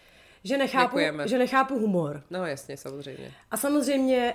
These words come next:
Speaker 1: eh, že jim dělám jako reklamu, a, takže jsem úplně blbá.
Speaker 2: Jasně.
Speaker 1: A samozřejmě nezapomněli zmínit, že v jejich okolí nezná vůbec žádný ženský, kterým by tohle vadilo.
Speaker 2: Samozřejmě.
Speaker 1: Samozřejmě.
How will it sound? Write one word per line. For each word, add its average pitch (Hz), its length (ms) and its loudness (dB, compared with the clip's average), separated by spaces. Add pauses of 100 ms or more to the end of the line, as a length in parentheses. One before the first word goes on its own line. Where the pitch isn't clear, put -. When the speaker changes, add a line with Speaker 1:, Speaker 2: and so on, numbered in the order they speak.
Speaker 1:
eh, 220 420 0
že 214 180 2
jim 247 180 4
dělám 240 300 2
jako 226 180 0
reklamu, 214 560 0
a, 220 80 0
takže 214 280 -2
jsem 226 160 -4
úplně 220 280 0
blbá. 180 460 0
Speaker 2:
Jasně. 143 440 -12 (120)
Speaker 1:
A 339 400 2
samozřejmě 269 400 0
nezapomněli 240 460 0
zmínit, 208 300 0
že 214 80 0
v 208 200 -8
jejich 302 280 0
okolí 247 480 -2
nezná 226 460 0
vůbec 330 360 2
žádný 277 260 2
ženský, 240 320 0
kterým 220 220 0
by 208 80 0
tohle 196 260 -2
vadilo. 196 360 4
Speaker 2:
Samozřejmě. 160 540 -6
Speaker 1:
Samozřejmě. 185 560 -4